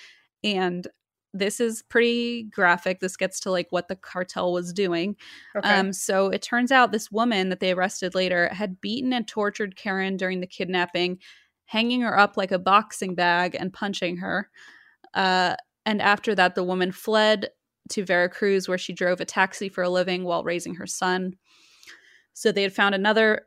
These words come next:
Speaker 1: uh, another perpetrator. And Luis, her son, was obviously devastated, but he, and he for a little while was obsessing over who these mysterious killers were that had killed his mother. But he basically said,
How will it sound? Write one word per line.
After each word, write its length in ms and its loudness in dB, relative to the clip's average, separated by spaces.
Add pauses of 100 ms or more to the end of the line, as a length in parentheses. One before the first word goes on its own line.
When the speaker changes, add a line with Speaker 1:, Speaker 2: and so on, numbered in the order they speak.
Speaker 1:
uh, 380 2 (680)
another 680 4 (320)
perpetrator. 720 -2 (840)
And 180 2
Luis, 420 4
her 100 2
son, 260 0
was 120 -2
obviously 360 0
devastated, 720 0 (340)
but 360 6
he, 480 -6
and 100 0
he 160 -4
for 360 0
a 80 0
little 260 6
while 260 6
was 240 -2 (120)
obsessing 600 0
over 220 0
who 320 -2
these 320 -8 (100)
mysterious 680 -2
killers 440 0
were 180 2
that 120 0
had 120 -4
killed 180 -2
his 100 -4
mother. 400 4 (420)
But 140 4
he 100 -2
basically 460 2
said, 360 4